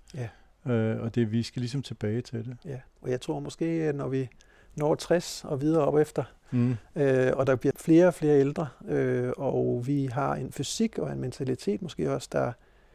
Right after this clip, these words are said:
Speaker 1: der er stærk nok til det, så tror jeg også, der kommer en, en ny tid,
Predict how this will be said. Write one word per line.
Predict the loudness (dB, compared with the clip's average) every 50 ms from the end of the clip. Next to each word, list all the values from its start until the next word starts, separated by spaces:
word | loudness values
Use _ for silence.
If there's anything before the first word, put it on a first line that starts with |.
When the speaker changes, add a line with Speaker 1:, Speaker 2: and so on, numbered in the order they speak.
| _ -20 _ -20 _ -6
Speaker 1:
der | -4
er | -4 -4 -4 -4 -4 -4 -6
stærk | 2 4 6 6 6 8
nok | 6 6 6 6
til | 2 2 2
det, | 2 0 -4
så | -6 -8
tror | -6 -2 2 2
jeg | 4 4
også, | 2 0 -2
der | -6
kommer | -6 -4 -6 -4 -2 -4 -4
en, | -4 -4 -6 -6 -6 -8 -12 -18 _ _ _ _ -20 -20 -20 _ -20 -20 -20 -20 -20 -20 -20 -20 -20 -20 -8 -4
en | -2 -2 0 0 2
ny | 0 0
tid, | 0 -2 0 0 0 0 0